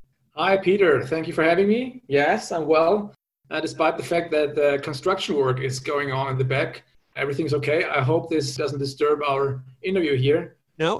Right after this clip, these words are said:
Speaker 2: I'm getting a driveway put in at my house here too. So
Speaker 1: <laughs>
Speaker 2: from Pennsylvania to Munich, both are getting construction done outside. So audience members, welcome to virtual shelter in place. So let's jump right in, Daniel.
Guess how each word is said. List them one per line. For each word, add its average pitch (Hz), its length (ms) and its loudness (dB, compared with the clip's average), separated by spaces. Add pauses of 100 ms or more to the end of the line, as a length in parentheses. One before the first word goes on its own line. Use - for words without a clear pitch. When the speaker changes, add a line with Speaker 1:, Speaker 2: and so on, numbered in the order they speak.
(100)
Speaker 2:
I'm 151 140 -2
getting 165 200 0
a 160 40 0
driveway 151 500 4
put 151 220 -2
in 151 80 2
at 147 100 -2
my 151 220 0
house 139 280 0
here 139 180 -6
too. - 280 -4
So 131 300 -4
Speaker 1:
<laughs> - 40 -20
Speaker 2:
from 139 140 -4
Pennsylvania 180 760 0 (100)
to 147 100 -4
Munich, 170 500 -2 (120)
both 160 340 -2
are 147 100 -6
getting 151 320 -2
construction 151 600 -2
done 123 160 -2
outside. 104 560 -8
So 107 320 -8 (260)
audience 147 320 -4
members, 160 400 -2
welcome 143 360 -2
to 147 200 -6
virtual 139 640 -4
shelter 147 320 0
in 127 80 -6
place. 123 460 -6 (300)
So 269 120 2
let's 339 200 -2
jump 233 240 -2
right 185 160 6
in, 147 160 -2
Daniel. 120 360 -10